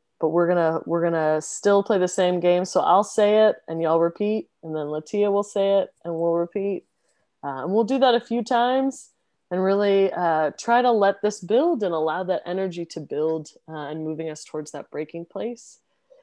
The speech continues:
Um, there are breakout rooms available. If you go down to the very bottom where it says breakout rooms, you can click on that and you can choose to go into room one or two. You can manually do that yourself if you want to.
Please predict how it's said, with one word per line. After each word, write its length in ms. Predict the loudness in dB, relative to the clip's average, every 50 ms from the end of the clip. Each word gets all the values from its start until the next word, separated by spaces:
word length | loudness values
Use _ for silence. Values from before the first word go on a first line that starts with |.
| _ _ _
Um, 360 | 0 2 2 2 2 0 -4 -10 -14
there 340 | -6 -4 -2 0 0 -2 -2
are 220 | -2 0 0 0
breakout 560 | -2 -2 -2 -2 -2 -2 -2 -2 -2 -2 -2
rooms 460 | -2 -2 -2 0 -2 -2 -2 -4 -4
available. 640 | -6 -8 -4 -2 0 0 0 0 0 0 2 2 2
If 140 | 0 0 -4
you 100 | -4 -2
go 160 | -2 -2 -2
down 380 | -2 -2 -2 -2 -2 -4 -6 -6
to 100 | -4 -4
the 120 | -4 -2
very 300 | -2 0 0 0 0 -2
bottom 460 | -4 -4 -4 -2 -2 -2 -2 -2 -2
where 160 | -2 -4 -4 -6
it 80 | -8
says 240 | -6 -6 -6 -6 -6
breakout 480 | _ -8 -8 -6 -6 -4 -4 -4 -4 -4
rooms, 480 | -4 -4 -4 -6 -8 -10 -14 -20 -20 _ _ _ _ _ _ _ _ _ _ _ _ _ _ _ _ _ _ _ _
you 120 | -12 -10 -8
can 160 | -6 -8 -8
click 320 | -8 -4 -4 -4 -4 -4 -6
on 280 | -6 -6 -4 -4 -4 -4
that 520 | -4 -4 -4 -4 -6 -10 _ -20 -18 -18 -20 -16 _ -6
and 360 | -4 -2 -2 -4 -4 -6 -6
you 120 | -6 -6
can 380 | -6 -8 -8 -6 -6 -6 -6 -8
choose 520 | -12 -14 -8 -6 -4 -4 -4 -4 -6 -8 -10
to 80 | -10 -6
go 200 | -2 -2 -2 -2
into 260 | -2 -4 -6 -8 -8
room 360 | -8 -6 -6 -6 -6 -6 -4
one 400 | -4 -2 -2 -2 -2 -4 -6 -8 -6
or 240 | -6 -6 -6 -6 -8
two. 380 | -14 -12 -8 -4 -4 -2 -2 -2
You 120 | -4 -6 -6
can 220 | -8 -8 -8 -6
manually 420 | -6 -6 -6 -6 -6 -4 -4 -4 -4
do 160 | -6 -8 -8
that 200 | -8 -8 -10 -10
yourself 580 | -14 -16 -16 -12 -10 -8 -8 -8 -8 -10 _ _ _
if 160 | -14 -12 -8
you 100 | -8 -8
want 320 | -6 -6 -6 -8 -8 -12 -12
to. 400 | -8 -4 -2 -2 -2 -2 -4